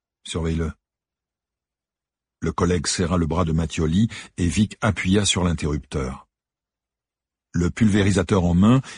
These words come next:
il se positionna au milieu de la pièce et se mit à actionner le pistolet. Le sol se para alors d'une couleur bleue luminescente, si intense que le visage et les mains des policiers et de Mattioli apparurent blanchis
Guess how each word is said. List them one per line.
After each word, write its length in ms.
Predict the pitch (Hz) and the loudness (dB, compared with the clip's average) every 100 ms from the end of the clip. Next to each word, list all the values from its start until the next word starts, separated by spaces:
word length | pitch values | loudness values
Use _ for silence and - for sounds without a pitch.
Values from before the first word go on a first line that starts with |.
| - | -4
il 140 | 101 90 | 0 2
se 140 | 107 | 0
positionna 640 | 92 131 98 107 107 98 90 | 2 0 2 2 2 4 4
au 80 | |
milieu 340 | 98 131 131 135 | 4 4 4 2
de 60 | |
la 100 | 95 | 0
pièce 460 | - - 110 - - - | -2 0 0 0 -6 -4
et 80 | 101 | -2
se 160 | - | 2
mit 160 | 98 98 | 2 2
à 80 | 85 | 0
actionner 400 | 87 - 95 95 | -2 0 2 2
le 80 | 80 | 0
pistolet. 540 | 78 - 71 60 67 _ _ _ _ _ _ _ _ _ _ _ _ _ _ _ - | -6 -8 -10 -12 -16 _ _ _ _ _ _ _ _ _ _ _ _ _ _ _ -2
Le 120 | 92 | 0
sol 380 | - - 147 147 | 0 2 2 2
se 160 | - | 2
para 400 | 104 117 107 127 | 0 2 2 2
alors 180 | 104 120 | 4 4
d'une 180 | 98 95 | 2 0
couleur 340 | - 104 95 | 2 0 0
bleue 220 | 87 95 92 | 2 2 4
luminescente, 920 | 101 104 95 - - 73 71 - - _ _ _ _ _ _ | 4 4 4 0 -4 -6 -8 -12 -20 _ _ _ _ _ _
si 240 | - 101 90 | -4 0 0
intense 640 | 87 - 110 113 - - - - - _ | -2 0 2 2 0 -4 -10 -20 -20 _
que 80 | 95 | 0
le 100 | 92 | 0
visage 640 | 82 110 98 85 78 76 - | 2 0 0 -2 -2 -6 -2
et 120 | 101 | 2
les 160 | 95 98 | 4 6
mains 260 | 101 120 123 | 6 6 4
des 140 | 92 | 2
policiers 680 | - 104 98 - - 98 - | 0 2 2 0 0 0 0
et 60 | 92 | -2
de 100 | 80 | 0
Mattioli 720 | 82 101 - 90 76 82 117 _ _ _ _ | 0 0 0 -2 0 -2 -4 _ _ _ _
apparurent 420 | - - 95 87 | -6 -2 0 -2
blanchis 680 | 80 92 90 - - 73 - | 0 0 2 0 0 -4 -10